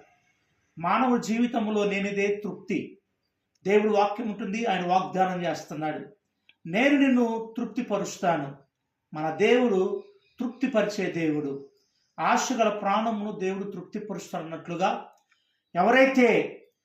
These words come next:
దేవుని వెంబడిస్తూ ఉంటారో, దేవుడు వెంబడించు వారిని, ప్రభువుని వెంబడించు వారిని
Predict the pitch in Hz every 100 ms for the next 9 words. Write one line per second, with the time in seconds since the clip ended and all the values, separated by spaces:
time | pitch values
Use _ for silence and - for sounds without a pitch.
0 | _ _ 123 185 240 254 240 208 202 214
1 | 208 - 220 190 175 180 156 147 - -
2 | _ _ _ _ _ 127 220 277 294 285
3 | 247 202 220 240 233 - 214 196 180 202
4 | - - 180 233 240 214 180 185 - -
5 | 180 170 147 180 294